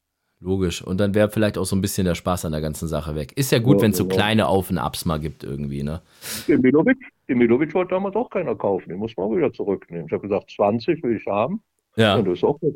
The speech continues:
Speaker 2: fünfzehn hängen geblieben. Dann ist das so. Dann, man muss wenigstens die Chance haben, dass man das Pferd behalten kann und nicht verkaufen muss. Wenn man verkaufen muss, ist es schon immer knifflig.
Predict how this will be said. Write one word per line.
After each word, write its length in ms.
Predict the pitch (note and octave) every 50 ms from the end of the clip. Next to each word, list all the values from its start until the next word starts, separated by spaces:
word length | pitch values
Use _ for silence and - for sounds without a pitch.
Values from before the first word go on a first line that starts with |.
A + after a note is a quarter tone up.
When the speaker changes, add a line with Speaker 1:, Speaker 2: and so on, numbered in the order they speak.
| -
Speaker 2:
fünfzehn 400 | - B2+ A2 - - - - -
hängen 220 | - G2+ F#2+ F2+ F2
geblieben. 400 | F2 E2 E2 E2 F2 E2+ E2+ E2+
Dann 160 | E2 E2+ E2+
ist 120 | E2 E2 -
das 100 | B2 - -
so. 160 | - F#2+ F2+ - _ _ _ _ _ _
Dann, 160 | - C3 B2+
man 140 | C3+ C3+ D3+
muss 160 | F#3 F3+ F3+
wenigstens 280 | F3 F3 F3+ E3+ F3+ E3+
die 80 | C#3+
Chance 460 | B2+ - - D3+ D3 E3 F3+ F3 - -
haben, 220 | G3 F3 E3+ E3
dass 160 | D#3 D#3 D3 D3+
man 100 | C#3+ B2+
das 140 | C3+ B2
Pferd 240 | - - C#3+ C#3 C#3
behalten 460 | - A#2 B2 D#3+ F#3 F#3+ F#3 - A2+
kann 200 | G2+ - A2 G2+
und 120 | G2 F#2+ A2+
nicht 120 | B2 -
verkaufen 480 | - A2+ A2 - B2+ A#2 A2+ A2 - G2
muss. 260 | G#2 D3 E3 D3 - - - _
Wenn 120 | - G#2+ A2
man 100 | G#2 F2
verkaufen 400 | - F#2 - A2+ G#2+ - - F#2+
muss, 200 | F#2+ C3 D#3+ E3
ist 140 | E3+ F3 E3
es 60 | E3+
schon 200 | - - - -
immer 300 | - C#3 C#3+ C#3+ D#3+ - - _ _ _ _ _ _ _ _ _
knifflig. 540 | - - C3 A#2 A#2 - - D2 - -